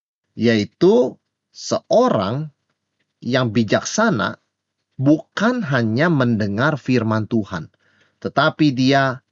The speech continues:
melakukannya. Dengan kata lain, dia mendengar firman Tuhan bukan untuk sekedar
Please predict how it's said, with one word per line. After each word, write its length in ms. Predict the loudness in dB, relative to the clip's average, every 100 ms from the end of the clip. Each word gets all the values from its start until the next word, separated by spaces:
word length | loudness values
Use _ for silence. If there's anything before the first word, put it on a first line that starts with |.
| _ _
melakukannya. 1400 | 0 2 4 4 0 0 2 2 0 0 0 0 -4 -12 -20 _ _ _ _ _ _
Dengan 240 | -12 -6 -4
kata 240 | -2 0
lain, 400 | 2 2 0 -4 -8 _ _
dia 240 | -2 2 4
mendengar 640 | 2 2 2 2 2 0
firman 480 | 0 0 2 2 0
Tuhan 480 | -4 -6 -4 -4 -6 -10 _ _ _ _
bukan 480 | 0 0 2 -2 -2 0
untuk 480 | 2 2 0 -2 -2 _
sekedar 720 | -8 -4 -4 0 2 2 -2